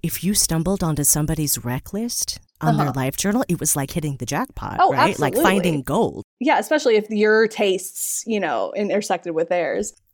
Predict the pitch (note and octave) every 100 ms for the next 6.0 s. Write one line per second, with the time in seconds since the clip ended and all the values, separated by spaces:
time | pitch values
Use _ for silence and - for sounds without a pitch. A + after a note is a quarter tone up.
0 | - A#3 G3 G3+ C4 - F3+ F3 E3 G#3+
1 | - A#3 F#3 E3+ C#3+ C3 D#3 F#3+ - -
2 | - B2 B2+ D3+ A3+ - - C#3 - _
3 | _ - D#4 A3 F#3+ F3 D#3+ D3 D3+ -
4 | C#3+ B2 D3 F3+ D#3+ C3+ C#3+ C#3 C3 B2+
5 | C3+ C#3 F#3 D#3+ D3+ D#3 G#3 A3 A#3+ B3